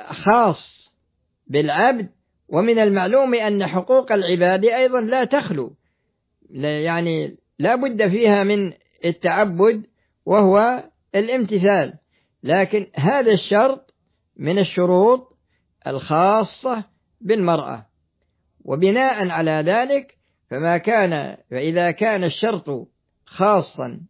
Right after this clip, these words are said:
بالمكلف فإن، فإن له حق إسقاطه، وبناءً على ذلك فإذا تزوج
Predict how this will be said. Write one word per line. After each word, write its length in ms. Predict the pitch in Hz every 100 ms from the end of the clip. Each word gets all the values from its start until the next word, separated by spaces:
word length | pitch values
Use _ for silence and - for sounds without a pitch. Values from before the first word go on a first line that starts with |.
| _
بالمكلف 840 | 156 190 185 180 233 254 269 269 - _ _ _ _
فإن، 600 | - 190 185 175 170 175
فإن 360 | 160 180 196 170
له 500 | 160 160 196 214 - _ _ _ -
حق 420 | - 208 - _ _ _ _ _ _ 156
إسقاطه، 640 | - - 208 165 131 117 _ _ _ _ _
وبناءً 600 | - 143 190 247 240 202
على 200 | 180 180
ذلك 500 | 170 165 208 254 240
فإذا 420 | 196 196 196 175 160
تزوج 640 | 160 160 220 175 143